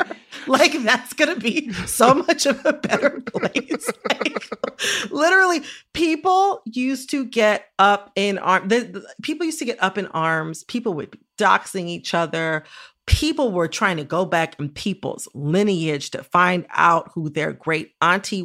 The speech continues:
was. People were leaking addresses. The girls were always fighting on Tumblr in the nastiest, freakiest ways. And my thing is, Twitter, I wouldn't necessarily say is, is better, but I think a lot of the things com-,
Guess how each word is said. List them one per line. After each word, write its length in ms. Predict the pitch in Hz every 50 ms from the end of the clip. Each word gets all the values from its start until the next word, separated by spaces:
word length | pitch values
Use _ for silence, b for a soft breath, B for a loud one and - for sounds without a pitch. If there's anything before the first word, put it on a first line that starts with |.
| - -
was. 320 | 160 175 170 160 160 160
People 320 | - - 214 202 202 151 151
were 140 | 147 139 127
leaking 320 | 143 - - - - - -
addresses. 580 | 170 180 190 185 185 175 170 - - 165 151 -
The 80 | 156
girls 260 | 123 - 160 165 151 -
were 140 | - -
always 300 | 139 147 147 147 147 143 - - _ -
fighting 340 | 185 214 247 254 233 214
on 160 | 175 160 151 -
Tumblr 440 | - 156 151 143 143 143 147 147 B B B B B B B B -
in 140 | 180 180 156
the 120 | 165 156
nastiest, 720 | 151 160 170 180 202 220 220 - 240 220 220 220 220 - -
freakiest 460 | 233 196 190 190 185 180 180 - -
ways. 340 | 147 143 143 143 127 - - B B B B B B B
And 180 | 190 196 196 208
my 180 | 202 220 240 233
thing 280 | 233 214 196 180 165
is, 340 | 147 147 147 135 - - - _ _ _ _ _ -
Twitter, 220 | - - 339 320 294
I 120 | 233 196 185
wouldn't 220 | 185 180 - -
necessarily 520 | 160 147 - 147 - 156 147 139 135 139
say 240 | 131 - 139 143 151
is, 260 | 131 131 131 131 - _ -
is 240 | 139 131 127 127
better, 580 | - 135 123 - 151 151 147 - - 120 - _ -
but 100 | 170 170
I 60 | 165
think 180 | - - 214 208
a 60 | 185
lot 160 | 180 175 175
of 60 | 175
the 40 | 160
things 220 | - 170 156 -
com-, 160 | - 147 139